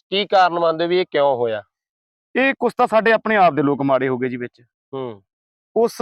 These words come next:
Speaker 2: ਸਾਡੇ ਜਿਹੜੇ ਸਮਾਜ ਦੇ ਲੋਕ ਆ ਨਾ,
Speaker 1: ਹੂੰ।
Speaker 2: ਇਹਨਾਂ ਦੀ ਸੋਚ ਬਹੁਤ ਮਾੜੀ ਹੈ।
Speaker 1: ਹੂੰ।
Speaker 2: ਹੁਣ ਮੰਨ ਕੇ ਚੱਲੋ ਵੀ ਮੈਂ ਕੰਮ ਕਰਦਾ, ਮੈਂ ਇੱਕ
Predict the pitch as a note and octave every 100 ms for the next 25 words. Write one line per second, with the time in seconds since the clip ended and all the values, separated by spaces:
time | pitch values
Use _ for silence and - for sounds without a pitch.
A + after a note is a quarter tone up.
0 | B3 B3 A#3+ G#3+ - G3 F3 G#3+ A3+ A#3
1 | A#3+ A#3+ A#3 G3 - F3+ F3 F3 F3 D#3
2 | C#3 C3+ B2+ B2 A2+ _ - C3 A2+ G#2
3 | G3+ A#3+ A#3 - F3+ G3 B2+ A#2 C3+ G2+
4 | D#2+ - _ _ _ _ - B2+ A2 F#2
5 | _ _ _ _ _ _ F#3+ G#3+ G#3 A3
6 | B3 A#3+ A#3 A#3 A#3 G3 G3+ G#3 G3+ G#3
7 | F#3 F3+ F#3 F#3+ F#3+